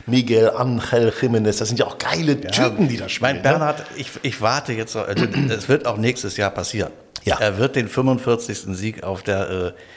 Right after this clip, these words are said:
Speaker 2: Champions Tour machen, dann zieht er gleich. Oder
Speaker 1: Mit
Speaker 2: zieht,
Speaker 1: Hale
Speaker 2: zieht,
Speaker 1: Irwin?
Speaker 2: oder zieht er dann
Speaker 1: Zieht
Speaker 2: sogar
Speaker 1: gleich?
Speaker 2: vorbei?
Speaker 1: Nee, zieht
Speaker 2: Nee, er
Speaker 1: gleich.
Speaker 2: zieht gleich, ne?
Speaker 1: Mhm.
Speaker 2: Äh, da, er zieht gleich mit Hale Irwin und ich glaube, Bernhard wird auch noch so lange weiterspielen, bis er ein mehr hat als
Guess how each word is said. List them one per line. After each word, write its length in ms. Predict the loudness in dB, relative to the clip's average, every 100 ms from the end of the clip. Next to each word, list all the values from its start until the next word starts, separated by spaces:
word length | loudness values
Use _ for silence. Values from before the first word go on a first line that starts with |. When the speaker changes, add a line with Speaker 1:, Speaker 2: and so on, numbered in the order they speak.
| -20 -6
Speaker 2:
Champions 480 | 0 0 2 -2 -2
Tour 200 | 0 0
machen, 320 | 2 0 -2
dann 140 | -4 -4
zieht 200 | -4 -2
er 120 | -2
gleich. 440 | -2 -2 -4 -8 -18
Oder 140 | -2 0
Speaker 1:
Mit 80 | 4
Speaker 2:
zieht, 60 |
Speaker 1:
Hale 120 | 4 4
Speaker 2:
zieht, 20 | 4
Speaker 1:
Irwin? 140 | 6 4
Speaker 2:
oder 120 | 2
zieht 140 | 0
er 60 | 0
dann 80 | 2
Speaker 1:
Zieht 160 | 4
Speaker 2:
sogar 180 | 4 4
Speaker 1:
gleich? 120 | 4
Speaker 2:
vorbei? 100 | 4 2
Speaker 1:
Nee, 60 |
zieht 140 | 2 2
Speaker 2:
Nee, 60 | 2
er 40 |
Speaker 1:
gleich. 100 | 4
Speaker 2:
zieht 80 | 2
gleich, 260 | 2 0 -2
ne? 120 | 0
Speaker 1:
Mhm. 260 | 2 2 0 -8 -10
Speaker 2:
Äh, 260 | -4 -4 -2 -4 -4
da, 60 |
er 180 | -4 -4
zieht 220 | -4 -4
gleich 280 | -2 -2 0
mit 160 | -2 0
Hale 200 | 0 0
Irwin 460 | 0 0 0 -6
und 220 | -6 -10 -10
ich 140 | -12 -12
glaube, 440 | -8 -6 -6 -6
Bernhard 420 | -4 -6 -6 -8
wird 200 | -8 -8
auch 100 | -8
noch 240 | -8 -8 -6
so 160 | -4
lange 320 | 0 0 0 -2
weiterspielen, 640 | -4 -4 -8 -8 -8 -6 -8 -6
bis 220 | -6 -4
er 240 | -8 -8 -12 _ _ -10
ein 240 | -2 0 2
mehr 240 | 4 4
hat 200 | 2 -4
als 300 | -6 -6 -10